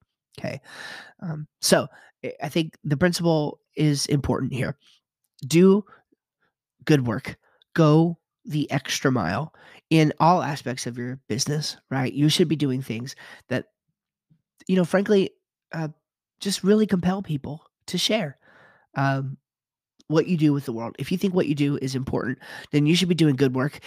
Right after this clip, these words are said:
You should be doing this anyway, right? Especially if you're a Christian. We do our work as unto the Lord. We, we work from a place of understanding our role as a, um, as a created being, right? God has essentially made us little creators,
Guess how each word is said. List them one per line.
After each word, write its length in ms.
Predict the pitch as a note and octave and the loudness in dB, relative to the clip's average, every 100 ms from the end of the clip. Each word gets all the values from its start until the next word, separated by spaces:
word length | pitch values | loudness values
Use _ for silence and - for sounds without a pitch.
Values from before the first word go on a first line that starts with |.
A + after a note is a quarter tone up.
| - | -6
You 80 | G3+ | -2
should 140 | G#3 | 2
be 60 | A3 | 4
doing 180 | G3+ E3+ | 4 4
this 180 | D#3+ - | 0 -4
anyway, 420 | D3+ D3 E3+ A#3+ - | -4 -2 -2 -6 -4
right? 100 | C#3 | -4
Especially 340 | - E3 - | -2 -4 -2
if 40 | |
you're 80 | E3+ | -4
a 40 | C3+ | -2
Christian. 380 | F3+ - F#3 F3+ - | -4 0 -2 -2 -2
We 80 | D3+ | 2
do 140 | D#3+ | 6
our 80 | D#3 | 6
work 200 | D3 D#3 | 4 0
as 180 | - D3 - | -2 -2 2
unto 260 | D#3 C#3+ | 0 0
the 120 | C3+ | -4
Lord. 300 | C#3 D3+ F#3+ G3+ - - - | -2 2 0 -2 -14 -20 0
We, 280 | C#3+ C#3 C#3 C3+ _ _ | 4 6 4 -2 _ _
we 120 | - D3+ | 0 2
work 360 | C3+ D#3 - _ | 4 0 -2 _
from 440 | - D3+ D#3 F#3+ - _ - | 0 4 4 2 -6 _ 0
a 160 | C#3+ | 0
place 560 | C3 - D3+ F#3+ - - - - _ - | 0 -2 -2 0 -2 -6 -14 -20 _ 0
of 220 | C3+ C3 | 0 0
understanding 600 | D#3 D3+ D3+ D#3 C#3+ D#3 | -2 0 0 0 0 -2
our 180 | - C#3+ | -2 -4
role 340 | C3 C#3 F#3 - | -4 -4 -4 -4
as 180 | C#3+ D3 | -6 -4
a, 320 | B2 B2+ B2+ - | -6 -6 -6 -6
um, 320 | C3 B2+ B2 - | -6 -6 -8 -6
as 140 | C3+ | -4
a 60 | C3+ | -4
created 480 | - D3 D3 C3 B2+ | 2 6 6 4 2
being, 340 | B2+ D#3+ C4 - - - | 4 4 4 -2 -10 2
right? 220 | D3 D3 | 2 4
God 240 | C3 C#3+ | 2 4
has 200 | D#3 C#3 - | 4 2 -2
essentially 420 | C#3 D#3 C#3+ D#3 | 0 0 2 2
made 220 | B2+ C3+ | 4 2
us 220 | D3+ D3 - | 2 -2 -4
little 320 | C#3 D3 D#3 | 0 2 2
creators, 720 | - - C#3 D3+ F3+ A#3 - | 0 0 6 6 6 0 -4